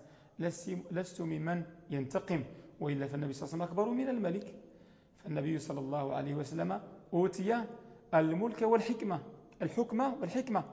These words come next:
كما جاء في القرآن الكريم، والحكم هو الملك. أوتي النبي صلى الله عليه وسلم الحكمة، وأوتي النبي صلى الله عليه وسلم الحكمة، فيعلم الناس الحكمة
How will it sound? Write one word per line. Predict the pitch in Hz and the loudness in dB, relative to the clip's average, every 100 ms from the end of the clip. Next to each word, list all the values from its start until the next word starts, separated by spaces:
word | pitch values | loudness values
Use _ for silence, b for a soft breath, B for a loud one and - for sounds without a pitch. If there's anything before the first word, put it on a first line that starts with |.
| - - - | -16 -18 -8
كما | 165 147 | -4 -2
جاء | - | -2
في | 151 | -4
القرآن | - - - | -8 -6 -4
الكريم، | 202 226 180 - | -2 -2 -2 0
والحكم | 196 254 269 226 | 2 4 4 2
هو | 240 | 2
الملك. | 262 262 180 - - - - b b b b b | 2 0 -4 -10 -20 -20 -20 b b b b b
أوتي | 185 220 185 175 | 2 2 0 0
النبي | 170 185 | 0 -4
صلى | 180 170 | -4 -4
الله | 165 | -4
عليه | 220 | -4
وسلم | |
الحكمة، | 190 226 220 214 277 - B B B B 190 | -4 -4 -4 -4 -4 -6 B B B B -6
وأوتي | - 247 208 | -4 0 0
النبي | 190 190 | 0 -2
صلى | 220 | -8
الله | 254 254 | -6 -6
عليه | 233 | -6
وسلم | - - - | -8 -6 -2
الحكمة، | 151 202 208 156 107 - B B B | 2 2 2 -2 -2 -10 B B B
فيعلم | - 170 175 240 208 190 170 | 0 4 4 4 2 2 0
الناس | 160 165 220 190 180 | 0 2 2 2 -2
الحكمة | 156 165 180 175 185 | -2 -6 -4 -4 0